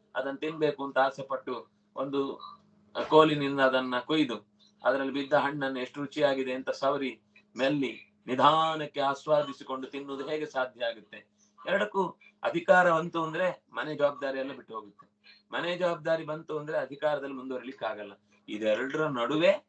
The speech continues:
ದೇವರನ್ನ ಬೇರೆ ನೆನಪಿಸ್ಕೊತಾ ಇದ್ದಾನೆ. ಇದು ಬಹಳ ಆಶ್ಚರ್ಯಕರ ಸಂಗತಿ ಅಂತ ಕೇಳಿದ್ದೆ ಅಲ್ವಾ? ನಿಜವಾಗ್ಲೂ ಹೌದು. ಈ ವಿಷಯದಲ್ಲಿ ನೀನು ಏನು ಪರಿವ್ರತನ ಬದುಕಿನ ಚಿತ್ರಣವನ್ನ ಕೇಳಿದೆ, ಇದು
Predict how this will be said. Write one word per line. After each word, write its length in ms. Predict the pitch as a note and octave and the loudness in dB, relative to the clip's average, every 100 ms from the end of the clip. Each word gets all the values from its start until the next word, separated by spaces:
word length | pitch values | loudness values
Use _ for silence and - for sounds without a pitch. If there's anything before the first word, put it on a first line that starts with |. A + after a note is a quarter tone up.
| _ _ _ _ _ - | _ _ _ _ _ -8
ದೇವರನ್ನ 420 | B2 D#3 E3+ C3+ | 0 2 2 -2
ಬೇರೆ 120 | B2 D#3+ | -6 -8
ನೆನಪಿಸ್ಕೊತಾ 580 | A#2 A2 A2+ A2 F#2+ G#2 | -12 -14 -12 -10 -4 -4
ಇದ್ದಾನೆ. 240 | G2+ G2 - _ _ _ _ _ | -4 -12 -18 _ _ _ _ _
ಇದು 220 | A2+ F3 D3+ A2 - _ - | -2 0 0 -2 -10 _ -4
ಬಹಳ 180 | G2+ C#3+ - | 2 2 2
ಆಶ್ಚರ್ಯಕರ 480 | - D#3+ D#3 D3 C3+ B2 | -2 -2 0 -2 -4 -6
ಸಂಗತಿ 300 | B2 A#2 A2+ | -4 -4 -4
ಅಂತ 120 | A2 - | -8 -10
ಕೇಳಿದ್ದೆ 320 | A2 A#2 G#2+ G#2 | -6 -6 -6 -8
ಅಲ್ವಾ? 200 | G2+ A#2 B2 _ _ _ _ - _ | -2 -2 -2 _ _ _ _ -20 _
ನಿಜವಾಗ್ಲೂ 520 | A2 G#2+ A#2 A#2 A#2+ - | -8 0 2 2 0 -6
ಹೌದು. 260 | G2 G2 _ _ _ _ - | -8 -10 _ _ _ _ -4
ಈ 100 | A2+ | -2
ವಿಷಯದಲ್ಲಿ 560 | B2+ A#2+ A2+ A2 A2+ B2+ G2+ - _ _ | -2 -2 -2 0 0 -2 -6 -16 _ _
ನೀನು 260 | G#2 A2+ G#2+ A2 | -6 -6 -2 2
ಏನು 180 | C#3 C#3+ A#2 - _ _ | 2 2 -2 -8 _ _
ಪರಿವ್ರತನ 540 | B2 B2+ C3+ B2+ A#2+ A#2 A2+ | 2 4 4 2 2 -2 -2
ಬದುಕಿನ 320 | A#2 A#2 A#2 G#2 | -4 -6 -10 -10
ಚಿತ್ರಣವನ್ನ 500 | A2+ - B2 A2+ A2 - | -6 -2 0 -2 -4 0
ಕೇಳಿದೆ, 360 | A#2 C3 G#2+ G#2 - _ - - - C3 | 4 6 4 0 -4 _ -20 -20 -4 0
ಇದು 140 | C3 | 2